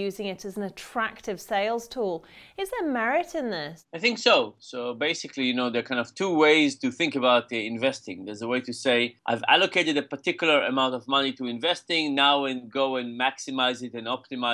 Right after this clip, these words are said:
Speaker 2: it and do follow my risk attitude." The other question is, how much money do we put in long-term savings? And actually, that's the bigger question. The thought is that if we are doing something that we actually find useful,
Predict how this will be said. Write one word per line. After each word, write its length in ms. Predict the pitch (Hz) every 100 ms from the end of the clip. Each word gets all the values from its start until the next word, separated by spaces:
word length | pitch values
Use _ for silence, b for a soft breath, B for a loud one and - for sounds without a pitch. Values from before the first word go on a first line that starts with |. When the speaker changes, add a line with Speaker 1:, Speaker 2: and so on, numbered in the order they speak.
| 117 117
Speaker 2:
it 180 | 113
and 200 | 110 107
do 320 | 120 120 120 113
follow 280 | 135 131
my 140 | 123 117
risk 320 | 120 123 -
attitude." 460 | 123 120 - 95 - -
The 60 |
other 160 | 196 220
question 320 | 180 165 180
is, 160 | 165 135
how 180 | 185
much 240 | 196 190 -
money 180 | 175 175
do 140 | 151
we 80 | 143
put 400 | 139 196 - - _ _ _ _
in 200 | 120 127
long-term 460 | 127 123 123 107 104
savings? 520 | 107 107 - - _
And 140 | 160
actually, 240 | 202 214 175
that's 240 | 190 -
the 100 | 165
bigger 320 | 123 156 151
question. 480 | 143 156 143 - - -
The 100 | 147
thought 400 | - 202 320 190
is 220 | 165 139
that 120 | 151
if 200 | - 156 151
we 120 | 156
are 80 | 147
doing 280 | 190 254
something 280 | 240 214 196
that 140 | 180 151
we 140 | -
actually 400 | - 202 - 208
find 540 | 170 160 156 151 147 - -
useful, 840 | 127 160 208 - 113 104 143 220